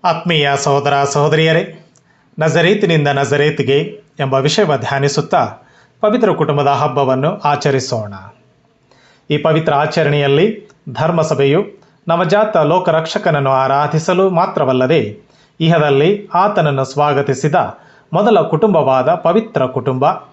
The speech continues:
ಯೇಸು, ಮರಿಯ ಮತ್ತು ಜೋಸೆಫ್ ಅವರ ಮಾದರಿಯನ್ನು ಅನುಕರಿಸಲು ಪ್ರೇರೇಪಿಸುತ್ತದೆ. ಪವಿತ್ರ ಕುಟುಂಬದ ಹಬ್ಬವು ನಮ್ಮನ್ನು ಮೊದಲ ಕ್ರೈಸ್ತೀಯ ಕುಟುಂಬದ ನಜರೇತಿನಿಂದ ನಜರೇತಿಗೆ ಎಂಬ ಅರ್ಥಪೂರ್ಣ ಆಧ್ಯಾತ್ಮಿಕ ಪ್ರಯಾಣವನ್ನು ನಡೆಸಲು ಆಹ್ವಾನಿಸುತ್ತದೆ.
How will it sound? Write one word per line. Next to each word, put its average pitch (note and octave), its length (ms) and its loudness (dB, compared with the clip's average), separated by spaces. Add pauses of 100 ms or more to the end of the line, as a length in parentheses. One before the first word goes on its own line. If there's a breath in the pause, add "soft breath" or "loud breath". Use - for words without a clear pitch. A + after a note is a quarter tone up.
(400 soft breath)
ಯೇಸು, C#3+ 380 0
ಮರಿಯ E3 340 2
ಮತ್ತು C3+ 260 0
ಜೋಸೆಫ್ D3 480 -2 (100)
ಅವರ F#3 240 2
ಮಾದರಿಯನ್ನು C#3+ 680 2
ಅನುಕರಿಸಲು D#3 960 0 (280 loud breath)
ಪ್ರೇರೇಪಿಸುತ್ತದೆ. C#3 1040 -2 (920 soft breath)
ಪವಿತ್ರ A#3+ 320 2
ಕುಟುಂಬದ D#3 360 0
ಹಬ್ಬವು C#3 520 0
ನಮ್ಮನ್ನು C#3+ 760 -2 (160)
ಮೊದಲ G3+ 280 2
ಕ್ರೈಸ್ತೀಯ E3 560 2
ಕುಟುಂಬದ C#3 680 -2 (320 soft breath)
ನಜರೇತಿನಿಂದ E3+ 640 2
ನಜರೇತಿಗೆ D#3+ 540 2
ಎಂಬ C#3+ 200 0
ಅರ್ಥಪೂರ್ಣ E3 600 0
ಆಧ್ಯಾತ್ಮಿಕ C#3+ 720 -2
ಪ್ರಯಾಣವನ್ನು D3 680 0
ನಡೆಸಲು C#3 400 0
ಆಹ್ವಾನಿಸುತ್ತದೆ. B2 1040 -2